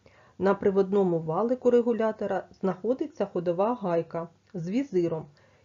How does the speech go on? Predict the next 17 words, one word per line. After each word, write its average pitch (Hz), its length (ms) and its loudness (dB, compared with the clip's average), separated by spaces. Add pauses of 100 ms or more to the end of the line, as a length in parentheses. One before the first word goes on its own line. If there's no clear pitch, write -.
(100)
і 254 120 4
маховичок 190 760 -2
з - 60 -6
рукояткою. 160 920 -2 (1080)
Зміна 196 560 0
кута 185 360 -2
повороту 170 580 -4
нагнітаючої 175 840 -4
лопаті. 156 500 -8 (800)
При 285 180 4
цьому 185 580 0 (120)
візир 185 520 -2
переміщується 185 840 0
шкалою, 180 680 -4 (580)
показник 185 600 0
маси 214 440 0
заготовки. - 720 -8